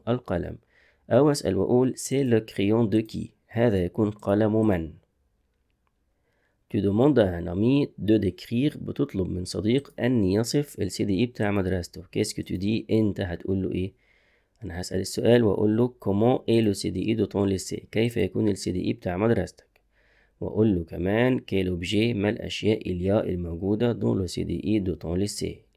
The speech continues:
إيه الحاجات اللي موجودة في ال سي دي إي في مدرستك؟ Tu demandes à ton ami ce qu'on trouve en classe. بتسأل زميلك عما يوجد في الفصل. Qu'est-ce qu'il dit؟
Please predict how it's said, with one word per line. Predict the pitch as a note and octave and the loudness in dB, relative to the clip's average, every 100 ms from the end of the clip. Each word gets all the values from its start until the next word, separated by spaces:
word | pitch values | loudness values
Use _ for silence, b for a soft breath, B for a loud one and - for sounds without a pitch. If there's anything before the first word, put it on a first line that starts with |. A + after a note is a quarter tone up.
| _ A2 | _ -2
إيه | A2+ G#2+ | 0 -2
الحاجات | - - F2+ A2 G#2 | -4 -6 -2 0 0
اللي | F#2 | -4
موجودة | E2+ F2 G2 | -2 -2 -2
في | - | -4
ال | E2+ | -8
سي | - | -6
دي | F2 - | -6 -4
إي | G2+ | -6
في | - | -2
مدرستك؟ | A#2 F#2 - _ _ _ _ _ _ _ _ _ _ _ - | -2 -2 -6 _ _ _ _ _ _ _ _ _ _ _ -2
Tu | |
demandes | F#2+ F#2+ A2 B2+ | 0 2 4 4
à | G#2+ | 2
ton | F2 | 0
ami | F2 F2 A#2 C#3+ | -2 0 0 0
ce | D#3 - | -2 -4
qu'on | F#2 - A#2 G#2+ | -6 0 0 0
trouve | - A2+ A2+ | -2 -2 0
en | G#2 G#2 | 0 0
classe. | F2+ - - - | -8 -10 -14 -12
بتسأل | F#2+ A2+ - F2+ | -6 -6 -4 -2
زميلك | F2 G#2+ A#2 A2+ | 0 2 0 -2
عما | F2+ A2 G#2+ F2 F2 | -4 -2 0 -2 -2
يوجد | F2 G#2+ A2+ A2 | 0 0 -2 -4
في | - - - | -6 -4 -4
الفصل. | G2+ - - | -4 -8 -12
Qu'est-ce | - _ G2 G2 | -16 _ -4 -4
qu'il | E2 F2 | -4 -4
dit؟ | F2 G#2+ D3+ | -2 -2 -4